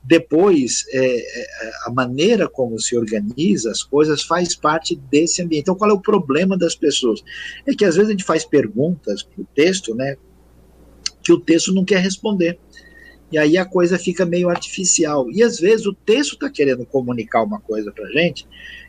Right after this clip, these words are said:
que a gente não tá prestando atenção para poder ouvir qual é a intenção. Então, a Suzy mencionou essa questão do luminar maior e menor,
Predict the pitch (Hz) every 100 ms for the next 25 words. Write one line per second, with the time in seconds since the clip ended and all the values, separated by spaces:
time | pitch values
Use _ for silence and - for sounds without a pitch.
0 | - 151 165 190 208 180 165 - 165 175
1 | 180 165 - - 165 170 - 156 143 147
2 | 160 180 175 - _ - 175 202 - 175
3 | 143 165 170 151 120 151 185 - 175 165
4 | 170 180 165 147 135 113 113 165 147 175
5 | 165 156 156 - 131 131 123 120 - 110
6 | - 120 110 113 113 110 120 120 110 107
7 | 107 113 107 104 104 156 165